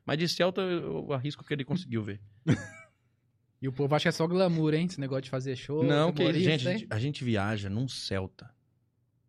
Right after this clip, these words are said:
Speaker 1: Já começa aí. Eu tenho um Celta. Eu já não tô cabendo, eu entro nele, eu aperto a buzina com a teta. <laughs> Não, não dá,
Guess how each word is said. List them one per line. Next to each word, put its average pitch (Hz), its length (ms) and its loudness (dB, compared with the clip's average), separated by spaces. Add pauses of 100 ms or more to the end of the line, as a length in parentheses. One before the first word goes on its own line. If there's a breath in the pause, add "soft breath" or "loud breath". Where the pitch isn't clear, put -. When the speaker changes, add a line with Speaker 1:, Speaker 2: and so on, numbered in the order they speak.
Speaker 1:
Já 113 100 -4
começa 104 420 -4
aí. 110 220 -6 (500)
Eu 107 100 0
tenho 120 180 -2
um 143 40 2
Celta. - 400 -2 (240)
Eu 151 160 2
já 147 80 0
não 143 80 0
tô 135 120 -4
cabendo, 123 280 0
eu 113 120 4
entro 135 180 0
nele, 127 140 4
eu 135 40 4
aperto 135 240 0
a - 20 0
buzina 127 260 0
com 147 60 -2
a 135 40 0
teta. 117 400 -4
<laughs> - 1120 0
Não, 123 460 2 (200)
não 156 200 4
dá, 95 320 -2